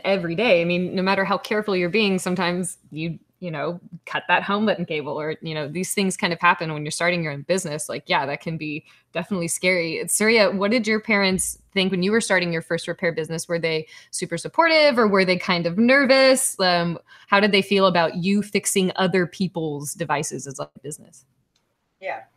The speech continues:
Speaker 2: of course. So, uh, for my first repair, my first, like, twenty dollar screen or so, uh, my mom gave me the twenty dollars as you could call, like, seed money.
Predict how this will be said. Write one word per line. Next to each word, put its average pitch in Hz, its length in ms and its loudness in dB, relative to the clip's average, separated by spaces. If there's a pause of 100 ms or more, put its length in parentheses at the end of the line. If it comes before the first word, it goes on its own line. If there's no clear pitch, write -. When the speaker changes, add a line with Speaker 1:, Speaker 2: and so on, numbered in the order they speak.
(140)
Speaker 2:
of - 100 -20
course. 175 260 -6
So, 165 380 -6 (460)
uh, 156 240 -6
for 156 120 -20
my 190 120 -6
first 151 340 -10
repair, 143 380 -8
my 135 200 -6
first, 143 260 -12
like, 135 100 -14
twenty 131 240 -16
dollar 127 200 -12
screen 123 300 -18
or 110 60 -20
so, 117 320 -16 (320)
uh, - 60 -20 (100)
my 135 120 -10
mom 127 300 -8
gave 135 120 -20
me 131 60 -20
the 127 100 -16
twenty 131 260 -20
dollars 139 480 -12 (160)
as 123 160 -20
you 135 60 -20
could 135 100 -20
call, 127 100 -16
like, 120 140 -16
seed 135 320 -18
money. 147 320 -20